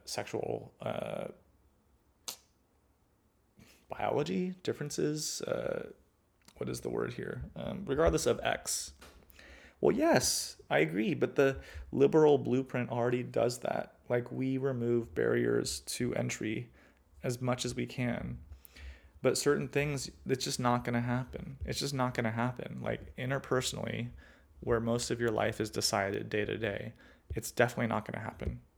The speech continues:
You're just not allowed to declare yourself a board member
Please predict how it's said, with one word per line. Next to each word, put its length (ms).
You're 100
just 160
not 240
allowed 680
to 180
declare 320
yourself 340
a 60
board 360
member 600